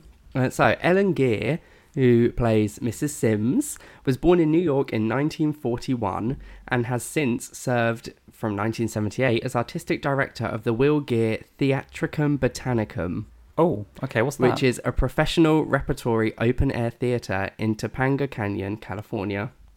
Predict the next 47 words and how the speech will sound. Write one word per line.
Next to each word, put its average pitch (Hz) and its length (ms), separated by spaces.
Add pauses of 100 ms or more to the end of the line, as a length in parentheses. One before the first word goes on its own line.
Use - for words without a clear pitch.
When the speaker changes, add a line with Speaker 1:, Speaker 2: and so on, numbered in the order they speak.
(140)
Speaker 2:
What's 143 200
an 180 140
open-air 127 480
theatre? 107 560 (300)
Speaker 1:
It's 123 160
a, 139 60
like, 131 180
it's - 200
an 147 60
outdoor 117 300
theatre. 92 400 (160)
Speaker 2:
Oh, 135 140
okay. - 220 (200)
Speaker 1:
Essentially. - 480 (340)
Her 123 100
gear 147 220
has 139 160
also 151 240
served 110 420
as 113 200
a 107 120
visiting 135 460
associate 135 460
professor 120 640
teaching 107 600
acting 117 480
at 110 80
the 107 80
University 113 460
of 104 80
California, 107 560
Los 113 200
Angeles 107 380
School 107 300
of 101 80
Theatre 107 340
for - 140
twelve 107 320
years. 113 540 (420)
And 120 300
she - 120
has 117 140
nearly 120 240
two 147 220
hundred 143 380
acting 147 360
credits, - 560